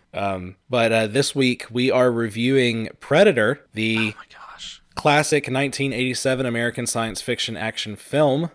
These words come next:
Speaker 1: Uh, it's starring the one and only Arnold Schwarzenegger.
Speaker 2: Mm.
Speaker 1: And then we are also going to be reviewing Prey,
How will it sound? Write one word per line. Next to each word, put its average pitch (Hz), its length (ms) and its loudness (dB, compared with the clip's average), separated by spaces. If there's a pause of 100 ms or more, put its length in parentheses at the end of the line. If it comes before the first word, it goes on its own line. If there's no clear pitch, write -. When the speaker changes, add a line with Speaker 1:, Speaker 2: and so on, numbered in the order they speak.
(120)
Speaker 1:
Uh, 107 400 -2 (180)
it's - 220 -6
starring 113 680 0
the 123 100 -2
one 120 320 0
and 113 180 -4
only 117 600 0 (120)
Arnold 117 360 -2
Schwarzenegger. 110 680 -4 (160)
Speaker 2:
Mm. 123 300 -2 (160)
Speaker 1:
And 127 180 2
then 127 300 0
we 123 120 2
are 110 100 2
also 180 300 0
going 123 220 -2
to 113 80 -10
be 123 140 -2
reviewing 120 560 -2
Prey, 185 720 0